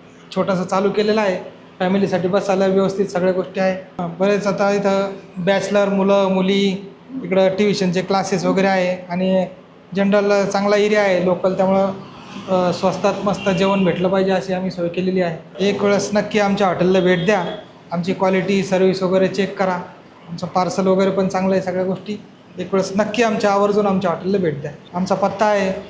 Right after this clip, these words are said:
शिवाजीनगर मोठ्या पाण्याच्या टाकीजवळ, आर के टॉवर्स शॉप नंबर एक आणि आठ सह्याद्री हिलच्या समोर.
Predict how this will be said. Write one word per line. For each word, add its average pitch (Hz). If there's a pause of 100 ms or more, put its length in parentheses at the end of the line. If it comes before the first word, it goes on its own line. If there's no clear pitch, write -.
(180)
शिवाजीनगर 202
मोठ्या 202
पाण्याच्या 196
टाकीजवळ, 202 (460)
आर 190
के 202
टॉवर्स 190 (400)
शॉप 190
नंबर 196
एक 196
आणि 196
आठ 196 (420)
सह्याद्री 190
हिलच्या 185
समोर. 208